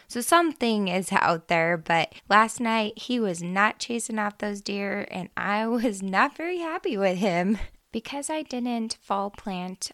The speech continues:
cool flowers because I just didn't have the time to do it, unfortunately, I am walking around looking at what is beginning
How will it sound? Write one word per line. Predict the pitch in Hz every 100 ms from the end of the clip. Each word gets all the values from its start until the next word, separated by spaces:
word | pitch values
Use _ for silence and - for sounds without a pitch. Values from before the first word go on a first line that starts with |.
| -
cool | - 214 208
flowers | 202 190 175 175 170 175 -
because | - 170 - 165 -
I | 165 -
just | 170 165 - -
didn't | 170 170 160 -
have | - 196 180 175 175 180 -
the | 175
time | - 175 180
to | -
do | 180 202 262
it, | 254 247
unfortunately, | 226 226 - 220 214 - 220 214 202 220 208 208 202 _
I | - 214
am | 262 277 262 - -
walking | 196 202 202 240 226
around | 214 185 170 175 180 185 -
looking | - 202 202 202 196 185
at | 185 175 175 - - - -
what | 190 214 -
is | 220 196 202 190
beginning | - 180 - 180 185 196